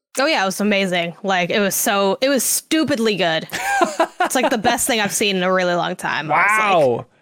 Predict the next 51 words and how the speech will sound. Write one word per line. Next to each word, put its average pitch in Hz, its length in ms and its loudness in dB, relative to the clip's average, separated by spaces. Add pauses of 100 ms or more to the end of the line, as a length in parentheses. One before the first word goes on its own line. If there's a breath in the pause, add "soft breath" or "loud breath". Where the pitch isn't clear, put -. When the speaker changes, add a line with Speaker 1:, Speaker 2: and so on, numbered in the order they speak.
Speaker 2:
Have 165 120 0
you 175 80 4
Speaker 1:
They 226 60 4
were, 226 80 4
Speaker 2:
seen 320 80 4
Speaker 1:
like, 311 140 2
really, 247 160 4
Speaker 2:
Hi-Fi 220 140 2
Speaker 1:
they 262 60 4
were 349 60 2
really 339 140 4
in 339 60 2
Speaker 2:
Rush? 294 80 0
Speaker 1:
their 247 100 2
bag 202 260 -2
for 202 80 -4
that 170 160 0
one. - 320 -2
Speaker 2:
Yeah, 131 240 0
Speaker 1:
Um, - 60 -2
Speaker 2:
it, 135 40 0
it - 40 2
Speaker 1:
makes 147 100 0
me 208 120 0
Speaker 2:
was 220 80 2
Speaker 1:
excited 202 120 -2
Speaker 2:
very 185 80 0
Speaker 1:
to 180 60 -8
see - 0 -
the 185 80 -4
Speaker 2:
good. 160 40 -4
Speaker 1:
rest - 160 -6
of 208 40 -8
the 202 40 -8
show. - 220 -8 (100)
Speaker 2:
For 135 100 -6
sure. - 200 -6 (360 loud breath)
Uh, 175 140 4
Sleepy 220 320 0
Mailman 175 440 2
says, 139 240 2
Hey, 208 180 4
friends, 196 260 0 (280 soft breath)
what 196 220 2
are 330 40 4
your 311 140 4
tips 233 240 0
for 190 140 0
marathoning 185 640 2
a 143 40 0
game? 131 500 -2